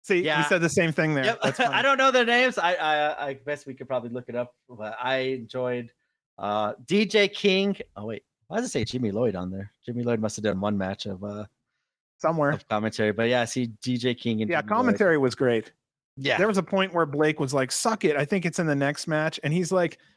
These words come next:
Speaker 1: "Blake is showing his genitals to the crowd." I'm like, "Oh, that is
Speaker 2: <laughs>
Speaker 1: great."
Speaker 2: Yeah, I got
Speaker 1: That's
Speaker 2: a
Speaker 1: great.
Speaker 2: D J King and Mark Adams here for T N T versus G C W. They, yeah, commentary was awesome. Did we know, we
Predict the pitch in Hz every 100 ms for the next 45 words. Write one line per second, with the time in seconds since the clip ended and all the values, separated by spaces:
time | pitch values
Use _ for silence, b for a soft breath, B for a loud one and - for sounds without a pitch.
0 | b 135 233 294 277 277 - 262 269 262
1 | 262 196 143 240 240 202 208 202 208 220
2 | 233 254 240 202 190 180 170 - 151 127
3 | 131 127 110 - 110 104 104 98 98 -
4 | _ _ _ _ _ _ - 135 147 165
5 | 160 147 101 170 226 202 214 208 214 190
6 | 147 147 151 147 127 123 107 - 104 101
7 | 107 - 120 113 110 120 110 107 - 98
8 | 107 101 107 101 95 98 98 104 123 120
9 | 123 - _ _ 160 135 - 160 151 131
10 | 120 107 101 92 113 104 120 104 - _
11 | - 135 135 131 139 147